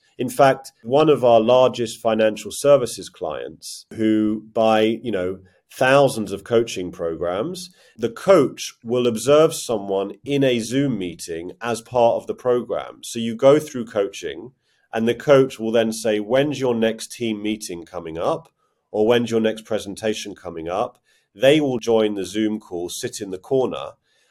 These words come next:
And in your next coaching session, you actually get live feedback, not of what they've heard or what they've read on some three sixty assessment,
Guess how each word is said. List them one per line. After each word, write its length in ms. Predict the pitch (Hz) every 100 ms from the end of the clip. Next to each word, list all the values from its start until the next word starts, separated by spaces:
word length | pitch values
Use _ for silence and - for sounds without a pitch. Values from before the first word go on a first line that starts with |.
| -
And 100 | 117
in 140 | 123
your 100 | 120
next 320 | 123 135 -
coaching 480 | - 139 143 - 104
session, 640 | 87 90 78 - 82 98 - _ _ -
you 120 | 123
actually 300 | 135 - 117
get 200 | 117 110
live 360 | 113 113 110
feedback, 600 | 110 165 202 - 87 82 - _ _
not 260 | 151 202 196
of 220 | 135 120
what 220 | 113 131
they've 220 | 113 107 -
heard 500 | 139 139 131 131 117
or 100 | 101
what 140 | 101
they've 180 | 107 101
read 260 | 117 123
on 140 | 117 104
some 280 | - 110 104
three 240 | - 110
sixty 460 | - 143 143 - 101
assessment, 680 | - 90 85 - 82 92